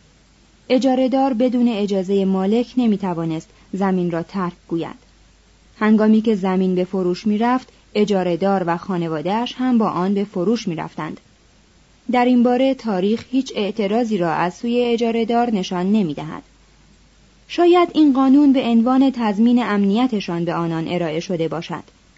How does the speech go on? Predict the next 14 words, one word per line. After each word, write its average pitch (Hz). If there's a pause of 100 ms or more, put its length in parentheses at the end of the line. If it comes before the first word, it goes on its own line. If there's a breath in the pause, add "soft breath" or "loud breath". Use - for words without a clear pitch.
(200)
همان 208
گونه 190
که 190
در 175
آلمان 180
امروزه 180
عمل 190
می‌شود. 170 (680)
در 233
هر 233
حال 254 (260 soft breath)
با 220
این 233
ترتیب 233